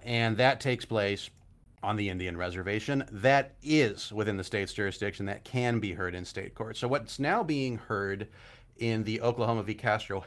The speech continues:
Huerta case is, I, I'm gonna flip this, I know, but it's either where the defendant is an Indian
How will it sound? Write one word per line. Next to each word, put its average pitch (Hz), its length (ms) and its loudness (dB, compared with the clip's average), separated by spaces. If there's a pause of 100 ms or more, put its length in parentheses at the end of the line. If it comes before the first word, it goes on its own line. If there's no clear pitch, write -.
(140)
Huerta 180 480 2
case 98 520 -2 (420)
is, 117 560 2 (560)
I, 110 200 -2
I'm 107 260 0
gonna 131 260 2
flip 113 360 0
this, 87 300 -6
I 90 160 -4
know, 87 300 -4
but 90 200 -4 (440)
it's 127 220 -2
either 151 440 6
where 127 320 4
the 104 500 0 (260)
defendant 151 600 4
is 123 200 0
an 123 80 2
Indian 117 440 0